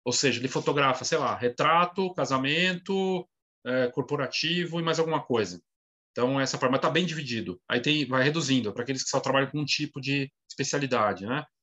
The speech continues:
O tipo de cliente, a maior parte, é,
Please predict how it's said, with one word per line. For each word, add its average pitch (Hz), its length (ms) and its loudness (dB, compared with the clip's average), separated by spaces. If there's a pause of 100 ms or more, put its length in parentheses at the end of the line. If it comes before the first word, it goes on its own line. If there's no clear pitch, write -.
(600)
O 143 100 -6
tipo 185 300 2
de 180 100 4
cliente, 139 580 2
a 120 100 -4
maior 165 260 4
parte, 151 720 2 (420)
é, 123 460 2